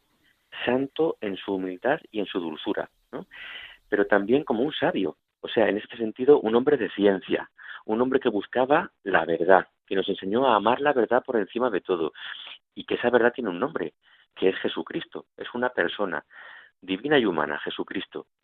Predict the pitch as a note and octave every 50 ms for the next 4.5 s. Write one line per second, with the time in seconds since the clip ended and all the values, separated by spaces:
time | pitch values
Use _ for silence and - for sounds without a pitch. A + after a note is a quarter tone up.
0 | _ - - - - - - - - - - - _ - G#2+ G#2 - C3 - C3
1 | B2 A#2 C3 C3 C3 C#3+ D3 - - - - A2+ G2 F#2 F#2 F2+ F2 F2+ - G2
2 | G2+ A2 A2 A#2 B2 A2+ A#2+ B2 A#2+ G#2+ A2 A#2+ B2 - - A#2 A2 G2 F#2+ F#2+
3 | F#2+ G#2+ A2+ - C3 C3 B2+ - A2+ G2 E2+ - _ - E2 D#2+ D#2+ D#2 C#2+ -
4 | _ _ _ - F2+ - - - F2+